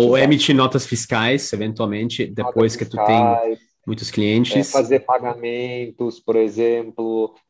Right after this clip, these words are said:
Speaker 2: é, mandar
Speaker 1: Ou até
Speaker 2: e-mail.
Speaker 1: revisa-, avisar que eu recebi sua solicitação, porque isso é uma das
Speaker 2: Sim.
Speaker 1: primeiras coisas que é os clientes vão esperar. Eu pedi algo de você e, pff, não recebi nenhuma comprovante que você vai responder, quando,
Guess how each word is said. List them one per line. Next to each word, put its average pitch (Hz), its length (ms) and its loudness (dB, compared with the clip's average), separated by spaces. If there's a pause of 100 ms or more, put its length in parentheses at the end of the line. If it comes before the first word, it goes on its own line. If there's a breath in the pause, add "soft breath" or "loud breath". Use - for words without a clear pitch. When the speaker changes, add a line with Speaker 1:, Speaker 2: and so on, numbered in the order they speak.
Speaker 2:
é, 107 480 2
mandar 123 400 -2
Speaker 1:
Ou 175 140 6
até 220 260 6
Speaker 2:
e-mail. - 0 -
Speaker 1:
revisa-, 208 520 6 (260)
avisar 175 560 2
que 202 100 -2
eu 180 100 4
recebi 175 560 -2
sua 165 240 -4
solicitação, 170 960 -4 (180)
porque - 180 -4
isso 165 260 2
é 156 40 2
uma 151 120 0
das 151 160 -6
Speaker 2:
Sim. - 80 -8
Speaker 1:
primeiras 143 400 -2
coisas 135 640 -4 (460)
que - 80 -6
é 135 200 2
os 165 140 -4
clientes 139 360 -4
vão 147 100 -4
esperar. 123 540 -4
Eu 131 180 -2
pedi 123 340 -4
algo 120 280 -4
de 113 140 -10
você 127 600 -2 (420)
e, 196 80 2
pff, - 200 -10 (800)
não 135 140 4
recebi 135 420 2
nenhuma 127 680 4
comprovante 135 840 2
que 117 100 -8
você 113 260 -10
vai 107 120 -2
responder, 117 720 0
quando, 143 600 0